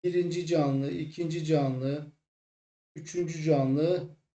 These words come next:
Şahin, e, gidiyor mu? Hayır, gitmiyor. Üçüncü canlı olarak var. Buradan gidersek birinci, ikinci, üçüncü, dördüncü, beşinci canlı. Bu olabilir.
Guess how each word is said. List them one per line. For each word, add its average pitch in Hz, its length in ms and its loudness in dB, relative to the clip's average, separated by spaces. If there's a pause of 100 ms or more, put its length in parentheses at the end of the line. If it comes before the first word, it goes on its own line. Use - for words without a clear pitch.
(640)
Şahin, 165 480 2
e, 160 100 0
gidiyor 156 340 0
mu? 151 220 0
Hayır, 135 320 0
gitmiyor. 139 680 -4 (420)
Üçüncü 156 440 -2
canlı 139 340 4
olarak 117 440 -2
var. 170 240 0
Buradan 165 340 2
gidersek 156 640 -2 (300)
birinci, 151 480 2
ikinci, 147 400 -2
üçüncü, 135 680 -4
dördüncü, 156 880 2 (320)
beşinci 151 520 0
canlı. 151 580 0 (280)
Bu 220 140 10
olabilir. 175 720 4